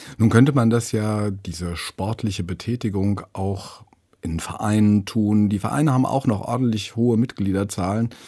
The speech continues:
Aber es ist ja frappierend, dass das immer weiter individualisiert wird durch den Gang ins Fitnessstudio, wo es dann auch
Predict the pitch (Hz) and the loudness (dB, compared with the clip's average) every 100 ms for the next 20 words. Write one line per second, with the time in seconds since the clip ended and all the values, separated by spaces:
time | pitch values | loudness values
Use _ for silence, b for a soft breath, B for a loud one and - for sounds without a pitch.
0 | B B B - 101 107 107 104 95 104 | B B B 0 2 2 -2 -4 -2 -4
1 | 101 - 156 127 107 101 - 101 - 107 | -4 -4 0 2 0 -2 -6 -6 -4 -4
2 | - 127 123 117 104 95 104 110 87 - | -2 0 2 2 0 0 0 -2 -2 2
3 | 113 101 101 101 101 92 127 123 113 113 | 4 4 2 2 0 0 -2 0 0 0
4 | - - 101 101 - 98 90 95 95 127 | -2 -8 -6 -4 -2 -2 0 -2 -2 -4
5 | 104 92 - 82 82 82 82 95 98 98 | -2 -2 -2 -4 -2 -2 -2 -2 -2 -4
6 | 98 | -6